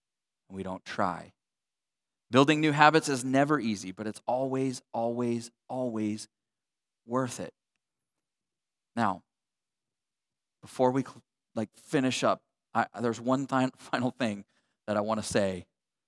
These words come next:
about all of this, and I'll probably come back to one of these, uh, an idea like this every single Sunday that remains in this month that we're talking about this stuff. None of the things we talked about today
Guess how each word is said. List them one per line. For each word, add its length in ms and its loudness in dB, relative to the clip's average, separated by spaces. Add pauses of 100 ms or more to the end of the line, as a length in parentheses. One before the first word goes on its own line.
(240)
about 260 0
all 220 0
of 120 -10
this, 380 -8
and 120 -8
I'll 100 0
probably 440 2
come 220 -6
back 280 0
to 320 -8
one 220 -2
of 80 -2
these, 220 -2
uh, 400 0
an 140 0
idea 360 2
like 320 0
this 320 -6
every 320 -4
single 520 -8
Sunday 540 -8 (840)
that 120 -8
remains 360 -4
in 80 -8
this 200 -10
month 280 -8
that 120 -8
we're 80 -12
talking 340 -6
about 220 -10
this 120 -12
stuff. 380 -10 (680)
None 420 8
of 260 8
the 100 6
things 320 2
we 100 4
talked 340 8
about 280 8
today 480 4